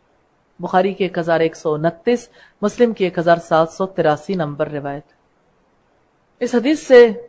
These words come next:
ये पता चलता है कि आप सल्लल्लाहु अलैहि वसल्लम ने बाजमात नमाज पढ़ी, और इसी तरह से आप सल्लल्लाहु अलैहि वसल्लम जब बाजमात नमाज पढ़ाते थे तो ख्वातीन साथ शामिल हुआ करती थी,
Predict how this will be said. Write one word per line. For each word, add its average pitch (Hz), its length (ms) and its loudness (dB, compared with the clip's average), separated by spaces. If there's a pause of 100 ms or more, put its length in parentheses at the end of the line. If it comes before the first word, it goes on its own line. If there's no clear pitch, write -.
(340)
ये 214 160 -4
पता 269 260 2
चलता 202 420 4
है 190 200 2 (1300)
कि 214 120 4
आप 233 200 8
सल्लल्लाहु 233 540 6
अलैहि 220 140 6
वसल्लम 220 260 2
ने 233 140 0
बाजमात 196 720 2 (160)
नमाज 175 520 2
पढ़ी, 180 420 0 (960)
और 190 600 2 (960)
इसी 240 180 -2
तरह 269 200 2
से 226 400 2
आप 220 160 6
सल्लल्लाहु 262 420 4
अलैहि 277 140 2
वसल्लम 277 200 -2
जब 226 200 -6
बाजमात 247 520 4
नमाज 220 280 0
पढ़ाते 196 420 -2
थे 233 120 -10
तो - 120 -2
ख्वातीन 202 520 0
साथ 185 320 -4
शामिल 170 420 -4
हुआ 156 260 -2
करती 143 360 -6
थी, - 140 -20